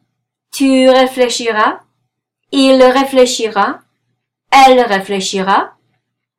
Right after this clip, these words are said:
nous réfléchirons, vous réfléchirez, ils réfléchiront,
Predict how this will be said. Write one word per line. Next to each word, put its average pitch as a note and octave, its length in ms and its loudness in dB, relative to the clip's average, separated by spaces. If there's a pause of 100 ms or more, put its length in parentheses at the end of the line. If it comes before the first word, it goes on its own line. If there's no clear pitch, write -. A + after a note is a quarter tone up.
nous C4+ 460 2
réfléchirons, C4 840 -2 (680)
vous B3 440 -2
réfléchirez, G3+ 920 -6 (760)
ils C#4 300 2
réfléchiront, G#3+ 960 -4